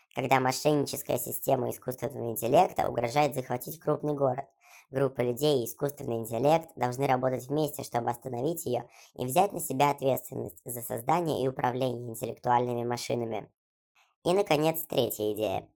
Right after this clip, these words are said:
Воздействие искусственного интеллекта на общество. По мере того, как системы искусственного интеллекта становятся все более совершенными и повсеместными,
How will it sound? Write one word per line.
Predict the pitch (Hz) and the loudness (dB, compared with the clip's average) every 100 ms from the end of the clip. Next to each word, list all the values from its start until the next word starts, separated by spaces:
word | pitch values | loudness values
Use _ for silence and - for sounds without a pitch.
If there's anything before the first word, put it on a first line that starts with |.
| _ _ - | _ _ -8
Воздействие | 110 110 113 175 185 - 131 | -2 -2 2 2 2 0 -2
искусственного | - 135 131 120 120 | 0 -4 -2 -2 -2
интеллекта | 117 - 127 131 - | -2 0 2 2 0
на | 127 120 | 0 0
общество. | 117 - - 127 - _ _ _ | -2 -6 -8 -8 -10 _ _ _
По | 117 | -2
мере | 120 120 120 | 0 0 0
того, | 117 127 | 2 2
как | 127 120 | 2 -2
системы | - - 135 131 | -4 -2 0 0
искусственного | 127 - 135 131 117 117 | -2 -2 -4 -2 -2 -2
интеллекта | 117 120 123 131 127 113 | -4 0 2 0 -2 -8
становятся | - 120 120 120 | -6 -4 -4 -4
все | - - | -6 -4
более | 117 131 127 120 | 0 2 2 0
совершенными | - 117 117 - 131 127 117 117 | -4 -4 -4 0 2 2 -2 -6
и | |
повсеместными, | - - - 139 175 147 117 - | -10 -6 -2 0 -2 -4 -6 -8